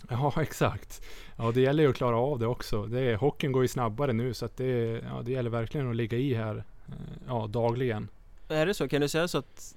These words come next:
Speaker 2: det sliter mer, alltså blir man tröttare rent fysiskt idag än vad man blev för fem, sex år sedan, när det kanske gick lite långsammare, eller tio år sedan när man fick haka rent av?
Speaker 1: Ja, alltså man måste ju jobba mer med, eh, sin egen skridskoåkning. Man måste ju jobba mer start och stopp.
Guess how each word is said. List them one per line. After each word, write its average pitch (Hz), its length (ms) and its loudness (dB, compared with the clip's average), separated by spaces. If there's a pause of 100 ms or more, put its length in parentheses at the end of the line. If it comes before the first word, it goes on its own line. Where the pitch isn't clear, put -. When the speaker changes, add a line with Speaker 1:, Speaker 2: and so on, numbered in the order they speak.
Speaker 2:
det 143 180 -4
sliter 143 480 0
mer, 139 260 2
alltså 131 220 -4
blir 131 120 -2
man 131 120 -2
tröttare 151 540 -4
rent 135 200 -2
fysiskt - 460 -6
idag 143 280 2
än 131 80 -4
vad 131 100 -4
man 127 140 -4
blev 120 160 -2
för 113 420 -6
fem, 123 160 -4
sex 123 220 -6
år 147 100 -2
sedan, 123 180 -4
när 123 100 -2
det 120 80 -4
kanske 123 300 -6
gick 123 180 -6
lite 131 160 -4
långsammare, 123 500 -4
eller 131 120 -4
tio 127 220 -2
år 147 100 0
sedan 131 140 -8
när 123 80 -6
man 123 140 -4
fick 131 120 -6
haka 127 360 -4
rent 131 180 -6
av? 147 80 -10 (1600)
Speaker 1:
Ja, 127 220 0
alltså 127 160 2
man 139 140 4
måste 147 260 2
ju 139 100 4
jobba 139 400 2
mer 135 540 2
med, 120 640 0
eh, 117 40 0
sin 123 200 -4
egen 123 220 -2
skridskoåkning. 131 800 -2
Man 120 100 -2
måste 131 200 -4
ju 127 60 2
jobba 127 200 0
mer 135 400 2
start 131 380 -4
och 120 80 -4
stopp. - 600 -2